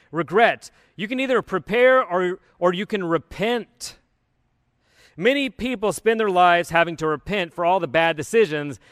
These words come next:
that they have made. And why is that? It's because they didn't prepare on the front end.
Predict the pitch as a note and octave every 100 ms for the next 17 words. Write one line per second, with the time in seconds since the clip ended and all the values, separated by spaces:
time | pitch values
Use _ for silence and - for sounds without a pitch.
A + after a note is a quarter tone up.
0 | _ B2+ B2+ D#3+ C3+ D#3+ D#3+ D3 - _
1 | C#3+ C3 C3+ F3 C3 G2+ - _ _ _
2 | _ _ _ _ _ _ _ C#3 F#3+ F#3
3 | F#3 E3+ A#3+ B3+ _ _ _ E3 E3 A#3
4 | A#3+ G3+ A3 G3 A#2+ F3 F3+ G3 A3+ A3+
5 | - - _ _ _ - A3 - F3 F3+
6 | F3 F3 F3 _ D3+ E3 D#3+ - - F#3
7 | G#3+ G#3+ - B2 F2+ F2+